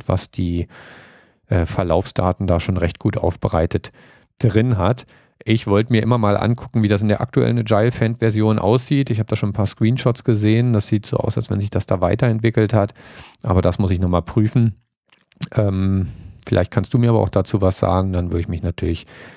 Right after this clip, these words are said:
über Rückmeldung über die üblichen Kanäle freuen. Für den Sprint-Fortschritt, da würde ich, genauso wie beim Scrum-Board, immer empfehlen, macht es analog.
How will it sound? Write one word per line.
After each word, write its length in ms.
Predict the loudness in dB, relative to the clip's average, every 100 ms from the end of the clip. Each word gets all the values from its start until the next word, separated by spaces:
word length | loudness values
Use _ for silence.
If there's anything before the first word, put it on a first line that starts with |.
| _
über 360 | -4 0 2 2
Rückmeldung 640 | 0 2 4 4 4 0
über 240 | -2 -2 -2
die 140 | -2
üblichen 520 | -6 -8 -4 -6 -4
Kanäle 480 | -4 -2 0 0 0
freuen. 600 | -4 -8 -2 -2 -2 -6 -14 -20 -20 -20 -20 _ _ _ _ _ _
Für 640 | -2 2 4 4 4 2 -2 _ _ _ -4
den 120 | -2
Sprint-Fortschritt, 1120 | 0 2 2 0 0 0 0 0 -2 -2 -18 _ _ _ _ _ _ _ _ _ _ _ _ _
da 460 | 2 4 4 2 2
würde 380 | 2 4 2
ich, 580 | 2 2 0 -6 -18 -20 _ -8
genauso 440 | -2 2 2 2
wie 60 | 0
beim 220 | 0 0
Scrum-Board, 960 | 0 2 2 2 2 2 2 -2 -14 _ _ _ _ _
immer 340 | 0 4 4 4
empfehlen, 840 | 2 0 0 2 4 2 0 -4 -8 _ _
macht 420 | -2 -2 -2 -6
es 140 | -6
analog. 600 | -4 -4 -4 -6 -10 -18